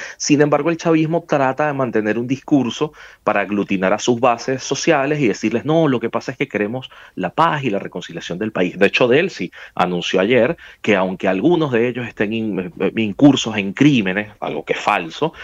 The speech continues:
pero que estén incursos en crímenes, los va a liberar para el, la paz del país y el encuentro. Esto porque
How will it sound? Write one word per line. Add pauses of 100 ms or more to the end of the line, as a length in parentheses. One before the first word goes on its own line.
pero
que
estén
incursos
en
crímenes,
los
va
a
liberar (300)
para
el,
la
paz
del
país
y
el
encuentro.
Esto
porque